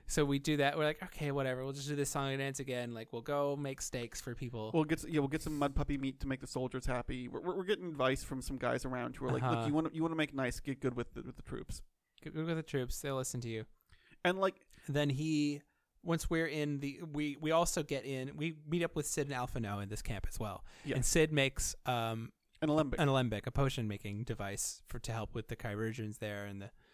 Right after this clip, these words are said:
Speaker 1: the healing and the hospital. And they
Speaker 2: Which is
Speaker 1: are,
Speaker 2: like a
Speaker 1: like, super grateful at first, but then the Inquisitor shows up and he's like, "Uh, you're taking technology from these heretics? You,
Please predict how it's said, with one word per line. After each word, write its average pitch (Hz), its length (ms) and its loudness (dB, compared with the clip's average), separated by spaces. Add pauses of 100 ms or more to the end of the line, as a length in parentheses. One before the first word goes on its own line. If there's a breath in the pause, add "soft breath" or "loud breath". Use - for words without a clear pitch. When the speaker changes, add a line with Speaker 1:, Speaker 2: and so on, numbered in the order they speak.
(380 soft breath)
Speaker 1:
the 131 80 2
healing 107 460 2
and 104 80 -2
the 101 60 -2
hospital. 101 500 -4
And 110 240 -6
they 113 360 -4 (180)
Speaker 2:
Which 202 140 -6
is 247 60 0
Speaker 1:
are, 254 40 2
Speaker 2:
like 269 80 4
a - 40 4
Speaker 1:
like, - 140 0
super 220 360 6
grateful 180 320 8
at 127 60 2
first, 156 360 6
but 135 100 0
then 139 180 6
the 139 60 6
Inquisitor 175 440 6
shows 147 260 6
up 139 180 4
and 147 80 2
he's 139 120 2
like, 139 320 0 (220)
"Uh, 175 200 8 (100)
you're 185 240 0
taking 240 540 4 (320 loud breath)
technology 165 840 8
from 151 220 4
these 143 220 6
heretics? 175 1000 6 (420 loud breath)
You, 147 200 2